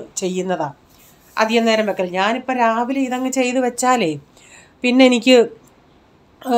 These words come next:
പിന്നെ ഉച്ചയ്ക്ക് ചെ-, ജോലിയൊക്കെ കഴി-, ഒരു രണ്ട് മൂന്ന് മണിക്കൂർ അപ്പോൾ ഇത്രയും നേരം തലയിൽ നിൽക്കുമല്ലോ എണ്ണ. അപ്പോൾ തലയോട്ടിയിലൊക്കെ നന്നായിട്ട് തേക്കണം. ഞാൻ ഒത്തിരി ഒന്നും തലയോട്ടിക്കകത്തൊന്നും തേക്കാൻ പോയില്ല. ഞാൻ ഒരു, ഒരു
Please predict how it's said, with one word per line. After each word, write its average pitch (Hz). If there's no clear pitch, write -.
പിന്നെ 214
ഉച്ചയ്ക്ക് 254
ചെ-, 233
ജോലിയൊക്കെ 226
കഴി-, 220
ഒരു 220
രണ്ട് 214
മൂന്ന് 233
മണിക്കൂർ 214
അപ്പോൾ 202
ഇത്രയും 226
നേരം 208
തലയിൽ 214
നിൽക്കുമല്ലോ 196
എണ്ണ. 160
അപ്പോൾ 220
തലയോട്ടിയിലൊക്കെ 262
നന്നായിട്ട് 220
തേക്കണം. 180
ഞാൻ 156
ഒത്തിരി -
ഒന്നും 277
തലയോട്ടിക്കകത്തൊന്നും 233
തേക്കാൻ 208
പോയില്ല. 175
ഞാൻ 180
ഒരു, 190
ഒരു 208